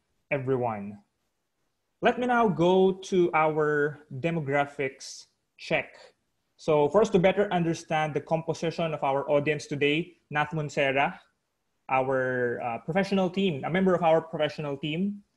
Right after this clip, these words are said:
will help us launch the demographics Zoom poll for the day. And we actually have three questions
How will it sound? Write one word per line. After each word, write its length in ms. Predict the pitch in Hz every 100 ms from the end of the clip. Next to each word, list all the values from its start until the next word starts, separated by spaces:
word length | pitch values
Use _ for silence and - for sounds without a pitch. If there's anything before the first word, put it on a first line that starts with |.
| _
will 100 | 139
help 240 | 131 151 151
us 160 | 143 -
launch 460 | 151 151 151 - 139
the 100 | 127
demographics 880 | 143 135 135 135 135 143 - - - 139
Zoom 300 | 151 175 170
poll 340 | 151 143 143 -
for 400 | 143 143 143 - 127
the 100 | 117 113
day. 400 | 139 127 110 107 _ _ _
And 140 | 180
we 80 | 233
actually 320 | 220 214 233
have 260 | 220 208 -
three 320 | 202 214 208
questions 760 | - 196 - 220 143 123 -